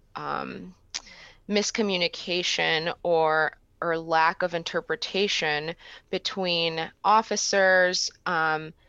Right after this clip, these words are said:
at, in the Irwin County Detention Center and the detainees. The allegations against Doctor Amin, I have no personal knowledge on, on, um, the statement that was,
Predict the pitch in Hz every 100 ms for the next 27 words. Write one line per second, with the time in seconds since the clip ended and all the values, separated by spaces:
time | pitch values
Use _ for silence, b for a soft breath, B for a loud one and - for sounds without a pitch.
0 | b b b - 180 - 202 214 208 185
1 | 180 180 180 165 160 180 175 160 165 156
2 | 156 - _ _ - 175 175 180 180 170
3 | - - - 160 160 160 175 269 - -
4 | - _ _ _ _ - - b b b
5 | - 196 165 170 185 185 175 - 185 180
6 | 165 170 - 165 - 175 165 165 160 185
7 | 220 165 175 180 165 165 - - 175 160
8 | 160 160 - 185 180 - 170 165 156 156
9 | 196 247 - - - 165 160 165 - b
10 | b b b _ _ 170 170 156 - 156
11 | - 185 - 175 - 170 170 - 165 -
12 | 165 160 -